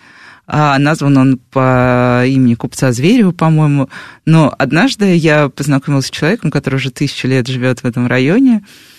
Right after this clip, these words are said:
и он как раз мне рассказал, вот удивительно, как всё пересекается, что на самом деле возле этого Зверевого моста собираются поклонники художника Зверева. Ну, то есть это была какая-то их такая точка, где они собирались и, а,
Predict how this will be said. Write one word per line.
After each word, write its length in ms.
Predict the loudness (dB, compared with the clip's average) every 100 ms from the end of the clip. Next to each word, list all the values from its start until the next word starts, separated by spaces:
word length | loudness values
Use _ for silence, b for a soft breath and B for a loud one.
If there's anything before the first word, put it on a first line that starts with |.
| B B
и 60 |
он 120 | 0 0
как 180 | 0
раз 180 | 0 0
мне 100 | 0
рассказал, 400 | -2 -2 -2 0
вот 120 | -2
удивительно, 360 | -4 -4 -2 -2
как 160 | -4 -10
всё 120 | -10
пересекается, 680 | -8 -8 -4 -2 -2 -2 -10
что 160 | -4 -2
на 80 |
самом 200 | 0 -2
деле 180 | 0 0
возле 260 | 0 0 -2
этого 160 | -2
Зверевого 380 | -2 0 2 2
моста 380 | 2 0 -2 -4
собираются 480 | -4 -2 0 0 -2
поклонники 540 | -4 0 0 0 -2
художника 640 | -6 -2 2 2 0 0 0
Зверева. 580 | 2 2 4 2 2
Ну, 140 | 0 0
то 100 | -2
есть 120 | -4
это 160 | -4 -2
была 220 | 0 0
какая-то 420 | -2 -2 -2 -2
их 100 | -4
такая 280 | -4 -2 -2
точка, 420 | 0 -2 -2 -6
где 200 | -4 0
они 120 | 0
собирались 800 | -2 -4 -2 0 0 0 -4 -4
и, 240 | 0 0 -2 B B B B
а, 400 | -2 0 2 0